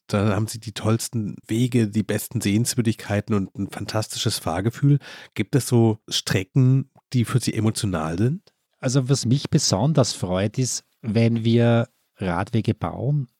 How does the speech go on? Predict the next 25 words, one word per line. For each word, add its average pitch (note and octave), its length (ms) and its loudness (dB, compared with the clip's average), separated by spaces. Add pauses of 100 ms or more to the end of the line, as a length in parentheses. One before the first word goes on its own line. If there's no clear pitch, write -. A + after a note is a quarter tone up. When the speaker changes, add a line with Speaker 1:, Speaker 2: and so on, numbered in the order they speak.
Speaker 2:
und G#2+ 500 -2 (380)
die G2+ 400 -4 (180)
Bürgerinnen A2 440 0
und G#2+ 200 -2
Bürger G2+ 260 0
dann G2+ 180 -2
zurückmelden, F#2+ 720 -4 (340)
wow, F2+ 260 0
super, - 420 -4
das - 220 -8
ist - 160 -8
echt - 300 -6
gut G2 260 -4
gelungen. E2+ 560 -6 (280)
Wir G2+ 160 2
haben A2 160 4
ja A#2+ 40 10
natürlich A2+ 400 4
auch G#2 140 2
in G#2 180 2
Wien A#2 140 6
eine G#2+ 160 6
sehr G#2 160 0
kritische - 560 0
Öffentlichkeit, G#2+ 960 0